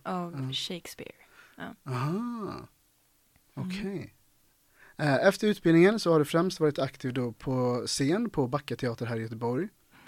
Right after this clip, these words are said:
Speaker 2: I föreställningen som Yvonne, Utopia, Flickan med svavelstickorna. Här kommer ett svårt ord, eh, som jag, jag är så osäker på den här, för jag såg inte den heller.
Speaker 1: Nej.
Speaker 2: Eh,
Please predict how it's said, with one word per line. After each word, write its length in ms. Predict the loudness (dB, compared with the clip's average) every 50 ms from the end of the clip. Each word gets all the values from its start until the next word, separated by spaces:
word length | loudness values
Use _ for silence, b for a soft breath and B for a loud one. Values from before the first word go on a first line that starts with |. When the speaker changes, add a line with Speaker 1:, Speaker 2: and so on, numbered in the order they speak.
| b b b b b b b
Speaker 2:
I 100 | -2 -2
föreställningen 520 | 2 4 4 4 4 2 0 0 0 0 0
som 260 | 0 0 0 0 0
Yvonne, 560 | 0 -2 -4 -2 0 0 2 2 2 0 -2 -6 _
Utopia, 840 | -14 -16 -12 -6 -6 -4 -6 -6 -6 -4 -2 0 0 0 0 -2 -6 -10 _ _
Flickan 380 | -12 -6 -6 -6 -4 -2 -2 -2
med 100 | -2 -2
svavelstickorna. 800 | -2 -2 -2 -2 -2 -6 -6 -10 -10 -8 -6 -4 -2 -2 -2 -4 -6 B B B B B B B B B -16 -14 -12 -6 0
Här 160 | 2 2 2
kommer 300 | 2 2 2 2 2 2
ett 140 | 0 0 -4
svårt 300 | -4 -4 -4 -4 -2 -2
ord, 200 | -2 -2 -4 -4 -6 -4
eh, 460 | 0 2 2 4 4 4 4 2 2
som 180 | 0 0 2 2
jag, 180 | 2 2 2 4
jag 100 | 6 6
är 60 | 6
så 140 | 6 4 2
osäker 360 | 4 2 2 2 2 2 4
på 60 | 4 2
den 40 |
här, 60 | 2 4
för 80 | 4
jag 80 | 4 4
såg 280 | 6 6 6 8 8
inte 140 | 8 8 10
den 200 | 10 10 10 10
heller. 280 | 8 8 6 4 0 -2 0
Speaker 1:
Nej. 240 | 0 2 2 2 0 B B 4
Speaker 2:
Eh, 260 | 8 10 10 10